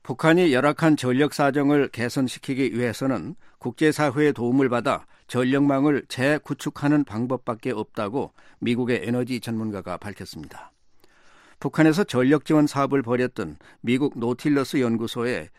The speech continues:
데이비드 폰 히펠 연구원은 비오에이와의 인터뷰에서 북한이 폭력 발전 등 재생 가능 에너지 개발에 큰 관심을 보이고 있지만 전력망이 단절돼 다른 지역으로 전기를 공급할 수 없는 형편이라고 말했습니다.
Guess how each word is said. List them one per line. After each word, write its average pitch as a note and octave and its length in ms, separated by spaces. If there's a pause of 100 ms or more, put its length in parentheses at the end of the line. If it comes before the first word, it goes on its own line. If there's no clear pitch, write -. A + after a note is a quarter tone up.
(120)
데이비드 C#3 640
폰 C#3 300
히펠 D#3 400
연구원은 G#2+ 520 (400)
비오에이와의 B2+ 760
인터뷰에서 A#2 680 (480)
북한이 D#3+ 600
폭력 F#3 360
발전 B2 400
등 D#2+ 220
재생 A#2+ 420
가능 C#3 400
에너지 A#2 300
개발에 G#2+ 400
큰 - 260
관심을 D3 460
보이고 G#2 300
있지만 G#2 360 (540)
전력망이 D#3 680
단절돼 A#2 580 (100)
다른 A#2+ 320
지역으로 B2 460 (160)
전기를 B2+ 480
공급할 A#2+ 420
수 A#2 240
없는 B2+ 380
형편이라고 A2 520
말했습니다. E2 680